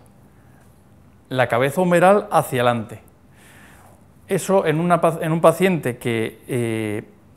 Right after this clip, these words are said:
un test, tiene un test de aprensión positivo llevaría a que el paciente tiene miedo de esta, de esta maniobra, de manera que intenta evitarla, intenta llevar, eh, el,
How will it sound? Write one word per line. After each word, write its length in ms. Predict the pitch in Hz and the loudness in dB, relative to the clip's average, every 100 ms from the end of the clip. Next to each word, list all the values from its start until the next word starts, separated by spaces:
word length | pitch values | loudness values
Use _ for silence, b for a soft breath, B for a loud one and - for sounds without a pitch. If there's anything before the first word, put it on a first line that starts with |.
| - - | -20 -10
un 160 | 147 | -6
test, 380 | 139 147 - - | -2 -2 -4 -8
tiene 180 | 160 160 | -4 -4
un 140 | 151 | -2
test 160 | 160 147 | -2 0
de 80 | 151 | 0
aprensión 460 | 143 139 123 151 | 0 -2 -2 -2
positivo 560 | 143 147 156 180 185 190 | 0 -2 -2 -2 0 2
llevaría 680 | 151 131 135 156 170 147 135 | 2 0 2 2 2 2 0
a 100 | 135 | 0
que 80 | 147 | -4
el 100 | 139 | -2
paciente 340 | 127 151 160 | -4 -4 -6
tiene 300 | 156 170 170 | -4 -2 -2
miedo 640 | 156 160 185 190 208 294 - | -2 0 0 2 0 -2 -8
de 220 | 135 156 | 0 0
esta, 340 | 156 151 123 | 2 2 2
de 140 | 135 143 | 0 -2
esta 220 | 160 180 | 0 0
maniobra, 420 | 151 139 180 156 | 0 2 2 2
de 80 | 123 | 2
manera 320 | 123 135 160 | 0 0 0
que 80 | 160 | -2
intenta 480 | 131 139 156 156 151 | -4 -2 0 4 4
evitarla, 540 | 123 123 185 170 104 | 4 2 2 4 0
intenta 280 | 110 131 139 | -2 -4 -2
llevar, 440 | 139 143 156 - - | 2 4 2 0 -8
eh, 360 | 147 127 117 - | -4 -4 -4 -6
el, 220 | 127 127 | -8 -6